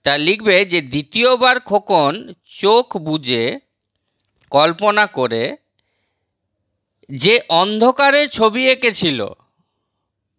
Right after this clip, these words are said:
সেই ছবির মধ্যে হঠাৎ একটা মুখ ও চোখ দেখতে পেয়ে নিজের প্রথম সৃষ্টির দিকে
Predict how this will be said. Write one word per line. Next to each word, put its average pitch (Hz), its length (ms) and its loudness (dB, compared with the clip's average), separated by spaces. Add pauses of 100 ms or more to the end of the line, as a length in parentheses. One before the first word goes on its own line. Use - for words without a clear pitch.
(720)
সেই 233 480 0
ছবির 247 440 0
মধ্যে 147 640 -4 (1700)
হঠাৎ 220 560 2
একটা 220 300 0
মুখ 196 460 -6
ও 202 100 0
চোখ 180 480 -2
দেখতে 127 560 -4
পেয়ে 185 420 2 (1500)
নিজের 170 560 2
প্রথম 247 640 0
সৃষ্টির 226 640 -2
দিকে 165 600 -2